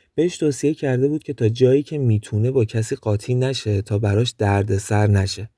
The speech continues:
بهش گفته بود که سعی کنه روی این تمرکز کنه که قرار نیست اونجا بمونه و مسیرش با باقی آدمای اونجا فرق داره. پس هر چی بی‌حاشیه‌تر این چند سال رو بگذرونه بهتره.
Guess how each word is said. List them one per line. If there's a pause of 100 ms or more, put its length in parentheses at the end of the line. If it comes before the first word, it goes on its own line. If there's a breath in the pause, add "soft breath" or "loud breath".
(680 soft breath)
بهش
گفته
بود
که
سعی
کنه
روی
این
تمرکز
کنه
که (100)
قرار
نیست
اونجا
بمونه (500 soft breath)
و
مسیرش
با
باقی
آدمای
اونجا
فرق
داره. (600)
پس
هر
چی
بی‌حاشیه‌تر
این
چند
سال
رو
بگذرونه
بهتره.